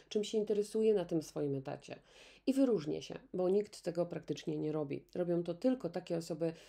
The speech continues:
na, powiedzmy, bardzo ciekawych stanowiskach, dlatego headhunterzy biją się od nich i, e,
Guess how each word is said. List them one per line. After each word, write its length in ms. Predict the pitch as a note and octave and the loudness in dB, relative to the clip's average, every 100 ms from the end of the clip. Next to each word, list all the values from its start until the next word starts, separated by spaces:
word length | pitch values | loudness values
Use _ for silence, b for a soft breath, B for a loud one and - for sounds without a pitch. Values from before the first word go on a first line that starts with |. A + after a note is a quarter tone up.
| B F#3 | B -2
na, 200 | E3+ E3 | -2 0
powiedzmy, 580 | E3 F3 - E3 D#3+ | -2 -2 -2 0 0
bardzo 400 | D#3 F3 E3+ E3 | 0 -2 -2 -4
ciekawych 440 | D#3+ - F3 E3 E3 | -6 -4 -4 -2 -2
stanowiskach, 680 | F3 E3 E3+ B3 - E3 - B D#3+ | 0 0 0 -4 -4 -4 -6 B -8
dlatego 420 | F#3 - G3 G3 | -6 -2 0 -2
headhunterzy 720 | F#3+ F3 F3 E3 E3+ E3 D#3+ B B D3+ - | -2 -4 -4 0 0 0 -2 B B -6 -2
biją 340 | A3+ G#3+ D#3+ | 2 4 2
się 180 | - D#3 | -2 -2
od 120 | D3+ | 0
nich 280 | D3+ F3+ G3+ B B | 2 2 0 B B
i, 320 | G3 G3+ G3 - | 2 4 4 4
e, 160 | G3 | 0